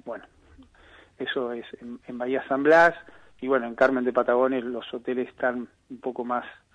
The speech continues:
más económicos, eh, pero bueno, eh, esos son los precios,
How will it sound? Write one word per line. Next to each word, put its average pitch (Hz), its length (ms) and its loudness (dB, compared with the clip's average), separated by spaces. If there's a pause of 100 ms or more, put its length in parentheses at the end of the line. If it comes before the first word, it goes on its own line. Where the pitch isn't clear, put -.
(260)
más 127 200 -2
económicos, 139 680 -2 (560)
eh, 113 360 -8 (240)
pero 117 160 -6
bueno, 110 200 -6 (520)
eh, 120 260 -14
esos - 320 -14
son 117 300 -12 (100)
los 117 160 -12
precios, 120 460 -8